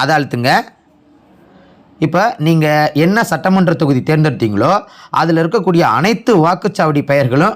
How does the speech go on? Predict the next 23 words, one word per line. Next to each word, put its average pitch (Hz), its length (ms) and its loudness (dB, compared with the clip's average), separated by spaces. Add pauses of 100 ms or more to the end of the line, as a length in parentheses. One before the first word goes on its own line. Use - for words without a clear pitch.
(120)
உங்களுக்கு 135 380 0
காட்டப்படும். 143 500 -2 (600)
இதுல 160 180 2 (520)
நீங்க 165 160 2 (180)
ரெண்டாயிரத்தி 180 440 0
ரெண்டு, 160 180 0 (120)
ரெண்டாயிரத்தி 165 420 0
ஐந்துல 135 280 0 (540)
எந்த 214 340 0
வாக்குச்சாவடியில 143 760 -2 (680)
நீங்க 175 160 2 (300)
வாக்களிச்சீங்களோ 143 680 0 (220)
இல்ல 208 180 2 (140)
உங்களுக்குரிய 202 720 0
வாக்குச்சாவடி 160 560 -2 (120)
பெயரை 143 300 2 (200)
நீங்க 139 180 0 (100)
தேர்ந்தெடுக்கணும். 143 580 0 (460)
அதற்கு 175 320 0 (600)
இப்போ 190 140 2
உதாரணமாக 175 600 0 (220)
உங்களுடைய 214 440 2 (300)
ஊர், 165 120 4